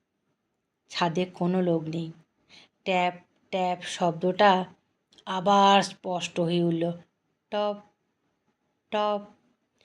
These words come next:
শব্দটা আসছে চিলেকোঠার ভিতর থেকে।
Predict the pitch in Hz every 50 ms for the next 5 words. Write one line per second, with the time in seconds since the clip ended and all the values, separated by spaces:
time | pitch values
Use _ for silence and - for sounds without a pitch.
0 | _ _ _ - - - - - 202 196 185 185 - 202 202 226 226 226 - -
1 | 208 208 208 - - - - 247 202 180 170 175 - - _ _ _ _ _ _
2 | _ _ - - 190 170 175 196 202 196 - 202 208 202 202 196 196 - 185 175
3 | 190 190 190 190 - 180 175 170 - 170 -